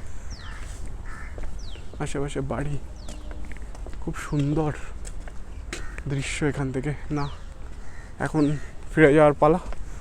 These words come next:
অনেক কিছু দেখলাম গাইজ, এত সুন্দর জায়গা, সত্যি কি বলবো, মানে, এত নির্জন জায়গা, নিরিবিলি জায়গা। ক্রাউডেড তো ভালো, ক্রাউডেড, অনেকের ক্রাউড পছন্দ, কিন্তু এই জায়গাটা সত্যি বলছি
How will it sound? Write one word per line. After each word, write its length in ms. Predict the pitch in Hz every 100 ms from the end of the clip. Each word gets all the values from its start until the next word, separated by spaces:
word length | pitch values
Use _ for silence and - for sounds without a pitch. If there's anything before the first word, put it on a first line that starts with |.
| -
অনেক 200 | 180 247 -
কিছু 180 | 220 202
দেখলাম 320 | 151 156 147
গাইজ, 160 | 151 -
এত 200 | 165 -
সুন্দর 400 | 202 - 165 165
জায়গা, 380 | 170 160 139 143 - - - - - - -
সত্যি 280 | 185 160 196
কি 140 | 160
বলবো, 380 | 185 165 143 127 - - - - - - - -
মানে, 160 | 170
এত 200 | 143 -
নির্জন 480 | 214 196 196 208 208
জায়গা, 220 | 190 170
নিরিবিলি 480 | 175 180 190 196 196
জায়গা। 340 | 151 127 117 127 - - - - - - - -
ক্রাউডেড 520 | - 151 180 202 240 -
তো 80 | 254
ভালো, 340 | 196 196 160
ক্রাউডেড, 540 | 139 135 139 165 170 151 - 151 143
অনেকের 300 | 143 160 165
ক্রাউড 340 | 160 156 151 151 175 160 -
পছন্দ, 420 | 175 - 170 147
কিন্তু 220 | 156 175 185
এই 180 | 185 214
জায়গাটা 360 | 190 202 180 170
সত্যি 340 | - - -
বলছি 300 | 220 170 160